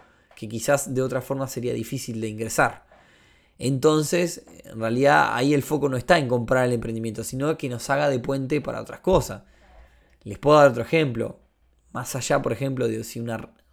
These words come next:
tienda deportiva es rentable o no, probablemente a Quis-, a Cristiano Ronaldo le sea mucho más negocio que a mí,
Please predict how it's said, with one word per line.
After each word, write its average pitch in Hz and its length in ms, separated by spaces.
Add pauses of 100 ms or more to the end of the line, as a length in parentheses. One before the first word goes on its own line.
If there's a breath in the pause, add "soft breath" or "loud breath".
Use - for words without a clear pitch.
(160)
tienda 127 320
deportiva 113 680
es 107 80
rentable 117 600
o 127 40
no, 165 240 (580 loud breath)
probablemente 131 720
a 117 100
Quis-, 117 260
a 117 120
Cristiano 131 440
Ronaldo 127 460
le 113 140
sea 110 260
mucho 131 340
más 120 180
negocio 131 480
que 117 120
a 113 60
mí, 156 280